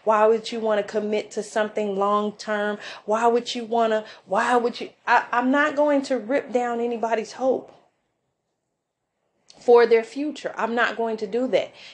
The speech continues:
Yet I have a lot of people say to me, "Oh, God, God didn't tell you to wait," or, "Why would you wanna wait for a man who's not faithful to you? Why would you want to wait for a man is, eh,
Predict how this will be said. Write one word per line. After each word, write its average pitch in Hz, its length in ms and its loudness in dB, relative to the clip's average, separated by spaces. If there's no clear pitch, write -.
Yet 220 220 4
I 220 80 6
have 240 260 0
a 220 60 2
lot 226 320 0
of 247 140 -8
people 196 640 -4
say 269 560 2
to 226 200 -10
me, 170 460 -10
"Oh, 185 240 4
God, 214 420 4
God 226 200 8
didn't 226 200 2
tell 214 180 0
you 185 160 -2
to 185 60 -2
wait," 185 300 6
or, 190 180 4
"Why 208 320 2
would 277 240 2
you 277 120 2
wanna 208 360 2
wait 196 360 4
for 214 240 4
a 165 60 -4
man 214 360 4
who's 214 240 -2
not 202 260 -8
faithful 202 360 2
to 180 80 -8
you? 165 200 -6
Why 180 240 4
would 269 240 2
you 247 80 -4
want 226 300 2
to 214 220 0
wait 220 240 6
for 214 220 0
a 190 40 0
man 202 360 2
is, 185 240 -2
eh, 180 480 4